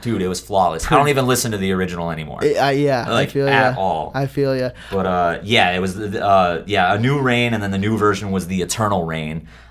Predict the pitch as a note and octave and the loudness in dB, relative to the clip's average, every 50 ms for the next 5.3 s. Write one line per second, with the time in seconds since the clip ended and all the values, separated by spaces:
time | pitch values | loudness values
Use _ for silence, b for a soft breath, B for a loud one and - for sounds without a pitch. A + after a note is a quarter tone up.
0 | B - F2+ F2 E2+ E2 D#2+ F2 - C#3+ D3 - C3+ B2 A#2+ B2 B2 G#2+ G2 G2 | B 2 4 6 6 6 6 4 2 2 0 0 0 0 0 0 0 2 2 2
1 | F#2+ F#2 F#2 - F#2+ F#2 G#2 G2+ G2 G2 F#2+ - G2 F#2 F2+ F2 - F#2 E2 E2+ | 2 0 0 -2 0 2 4 4 4 4 2 0 -2 -2 -2 -2 -4 -6 -8 -8
2 | - - F2+ E2+ E2 E2+ E2+ E2+ F2 E2+ - G#2 G#2 B2 E3 G3+ G#3+ G3+ - - | -4 -2 -2 -2 0 -2 -2 -2 -2 -4 -2 0 2 2 2 2 0 -2 -2 -4
3 | D#3+ D3 C3 A2+ G#2 G2+ F#2+ G#2+ B2+ C3 C3 C3 A#2 G#2 G#2 G2+ F#2 - - - | -2 -2 -2 -2 -2 -2 0 2 2 2 2 2 0 0 0 0 0 -2 -6 -4
4 | - G#2 G2 F#2 F2 - - - E2+ C#2 - - - B B B B B B B | -2 0 0 0 0 -2 -4 -8 -10 -12 -12 -12 -16 B B B B B B B
5 | - G2+ G2+ G2 F#2 E2+ | 4 4 4 4 2 -2